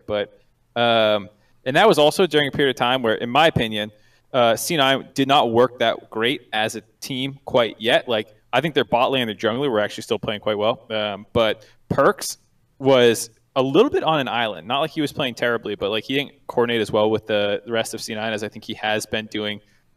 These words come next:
uh, later on in the split. And given the fact that I don't feel like T L has become ex-, like, I think we all know that they took a dip in the middle of the season.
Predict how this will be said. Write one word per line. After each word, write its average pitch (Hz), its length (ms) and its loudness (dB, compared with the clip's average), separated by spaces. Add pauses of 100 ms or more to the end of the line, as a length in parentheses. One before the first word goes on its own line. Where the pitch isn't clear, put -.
uh, 101 160 2
later 107 440 0
on 113 240 4
in 104 80 -8
the 101 80 -6
split. - 520 -4 (360)
And 131 100 -8
given 208 180 0
the 226 80 -4
fact 165 280 0
that 127 420 0 (640)
I 123 100 2
don't 143 220 0
feel 139 240 2
like 127 200 2
T 139 180 -2
L 127 140 6
has 120 140 -2
become 120 380 -4
ex-, - 340 -2
like, 135 320 -4
I 120 140 -2
think 135 160 -4
we 135 60 0
all 123 240 4
know 110 180 0
that 107 120 -2
they 107 100 -4
took 110 160 -6
a 107 60 -8
dip - 280 -4
in 104 80 -8
the 101 60 -10
middle 104 220 -4
of 101 40 -4
the 95 80 -6
season. 104 440 -10